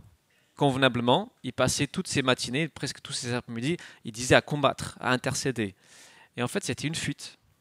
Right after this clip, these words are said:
Il fuyait la réalité parce qu'il n'arrivait pas à faire face à la réalité. Pour certaines personnes,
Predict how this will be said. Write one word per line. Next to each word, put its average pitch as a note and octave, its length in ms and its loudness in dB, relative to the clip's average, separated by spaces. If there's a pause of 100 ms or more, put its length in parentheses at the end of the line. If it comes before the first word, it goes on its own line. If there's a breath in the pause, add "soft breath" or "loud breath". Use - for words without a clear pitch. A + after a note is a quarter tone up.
(320)
Il B2+ 120 -6
fuyait C#3 300 0
la C#3+ 100 6
réalité B2 420 0
parce - 200 -8
qu'il - 100 -12
n'arrivait A2 220 -2
pas A2+ 140 -2
à - 20 0
faire G#2 200 -6
face - 220 -6
à A2+ 40 -4
la G#2 100 -4
réalité. - 400 -10 (1700 soft breath)
Pour E3 140 10
certaines A#3 520 10
personnes, C#3+ 520 6